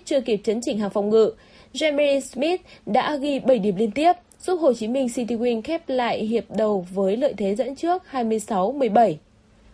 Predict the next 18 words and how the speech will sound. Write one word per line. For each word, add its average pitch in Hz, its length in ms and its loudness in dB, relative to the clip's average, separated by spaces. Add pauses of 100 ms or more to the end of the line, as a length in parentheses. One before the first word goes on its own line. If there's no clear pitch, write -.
Bước 262 180 2
sang 277 140 -2
hiệp 208 140 0
hai, 220 340 2 (560)
Sakinuk 294 600 0
đã 233 380 -4 (200)
tiếp 370 200 -2
tục 254 160 2 (100)
là 202 300 2
chỗ 202 200 -4
dựa 269 180 0
vững 214 180 -6
chắc 359 300 -2
ở 190 120 4
mặt 190 260 -4
trận - 180 -4
phòng 196 220 -2
ngự, 208 220 6